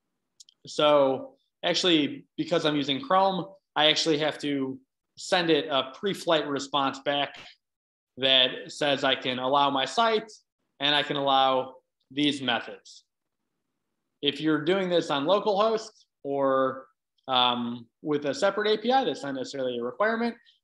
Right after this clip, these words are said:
but Google Chrome is gonna send this pre-flight options request.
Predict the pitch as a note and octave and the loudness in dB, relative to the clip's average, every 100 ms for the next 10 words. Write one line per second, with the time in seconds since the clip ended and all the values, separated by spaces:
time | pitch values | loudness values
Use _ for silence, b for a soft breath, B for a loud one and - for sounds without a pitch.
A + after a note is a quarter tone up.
0 | _ E3 D#3+ - - _ _ _ _ _ | _ 2 2 -2 -12 _ _ _ _ _
1 | _ _ _ F#3 G3 F#3 F3+ F#3+ F#3+ F3+ | _ _ _ 0 4 4 4 4 4 0
2 | C#3 D3+ C#3 - D3 C3+ - - E3+ E3 | -4 -6 -4 -4 -2 -4 -8 -6 -4 0
3 | D#3 C#3 C3+ - F3 - F3 E3+ G#3 - | 0 0 -4 -4 -4 -4 -8 -6 -4 0
4 | D4 - - | 0 0 -12